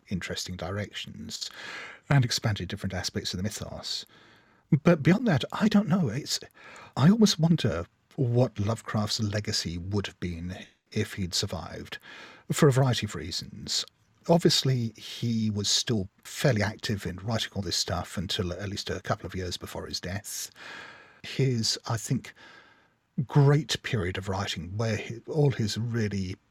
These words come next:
important and influential stories came out, was towards the end of his life in the last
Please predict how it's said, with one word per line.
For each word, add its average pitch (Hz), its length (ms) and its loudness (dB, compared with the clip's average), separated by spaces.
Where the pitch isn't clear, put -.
important 107 600 0
and 95 120 -2
influential 98 600 -4
stories 147 380 2
came - 200 -6
out, - 300 -10
was 117 160 -2
towards 98 320 -4
the 92 80 -6
end 87 80 -8
of - 60 -16
his 85 160 -4
life 73 240 -6
in 85 60 -8
the 92 60 -8
last - 400 -8